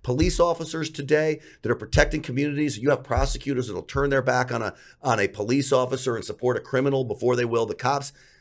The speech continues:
These are the front lines of America. I, I sit behind it in front of a camera. Come on. It's the easiest job in America. A-, a-, and I'm blessed to be able to do it, which is why I never ever felt like I really had a job. But, but this is not the front lines. Uh,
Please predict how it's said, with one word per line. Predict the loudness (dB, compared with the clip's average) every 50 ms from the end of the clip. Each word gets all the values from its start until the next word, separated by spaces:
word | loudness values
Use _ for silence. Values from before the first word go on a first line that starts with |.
| _ _ _ -6
These | -4 -2 -2 0 2
are | 2
the | 2
front | 4 4 2 2 2
lines | 2 2 2 2 0
of | -4
America. | -2 2 4 4 4 4 2 0 -4 -8 -8 -10 _ _ _ _ -8
I, | -6 -6 -4 -2 2 2
I | 4
sit | 4 6 6 6 6 4
behind | 2 2 2 2 2
it | 0 0 -2 -2 -2 -2
in | -4
front | -2 0 -2 -2
of | -2
a | -4
camera. | -8 -10 -6 -6 -6 -6 -8 -12 -16 -20 _ _ _ _ _ _ -2
Come | 2 4 4
on. | 4 2 -2 -14 _ _ _ _ 0
It's | 0 0 0
the | 0
easiest | -2 -2 0 2 2 2 6
job | 6 4 4 6 2
in | 0
America. | 0 0 -2 -2 -2 -2 -4 -8 -12 -16 -16 _ _ _ _ -4 0
A-, | 0
a-, | 0 0 2 2 2 2 2 0 0
and | 0 0
I'm | 0 -2
blessed | -2 2 4 4 4 4 2
to | -4 -2
be | 4 4
able | 4 4 4 0 -4
to | -6
do | -2 2 2 2 2
it, | 2
which | -2 -4 -6 -6
is | -2 0
why | 2 2 2
I | 2
never | 0 0 0 0 2 2
ever | 0 0 -2 -4
felt | -4 0 2 2 2 2
like | 0 0 0
I | -2
really | -2 0 2 2 2 2 0
had | -2 -2 -2
a | -2 -4
job. | -2 0 2 2 2 0 0 -4 -8 -12 _ -20 _ _ _ _ _ 2
But, | 4 4 4 4 0 -8 _ _ _ _ _ _ _ 2
but | 4 4 4 2 -6 -20 _ _ _ -8
this | -4 0 0 2 2
is | 2 2 0
not | -2 -2 -4
the | -6
front | -12 -12 -10 -10 -10 -12
lines. | -16 -18 -18 -16 -14 -12 -14 -12 _ 0
Uh, | 0 2